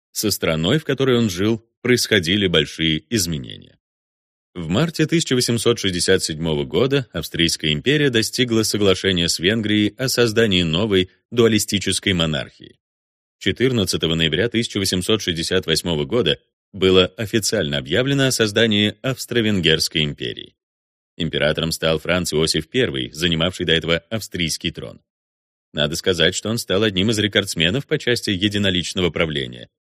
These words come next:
Был императором сорок девять лет,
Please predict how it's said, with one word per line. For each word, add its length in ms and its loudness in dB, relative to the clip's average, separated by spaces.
Был 280 2
императором 640 0
сорок 420 2
девять 360 2
лет, 360 -2